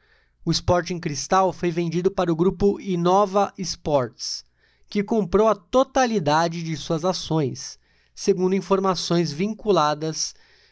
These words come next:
nos jornais peruanos, que, é,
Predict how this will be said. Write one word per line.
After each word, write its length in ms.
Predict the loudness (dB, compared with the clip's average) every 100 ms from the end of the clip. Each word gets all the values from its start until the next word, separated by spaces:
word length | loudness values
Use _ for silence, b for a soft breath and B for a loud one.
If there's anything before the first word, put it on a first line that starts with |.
| b
nos 180 | 0 0
jornais 640 | 2 0 2 -2 -2 -4 -8 _
peruanos, 880 | 2 2 2 2 -2 -6 -8 -12 -16 _ _ _ _ _ _ -10
que, 420 | -2 0 0 -4 _ _ _ -2
é, 320 | 2 2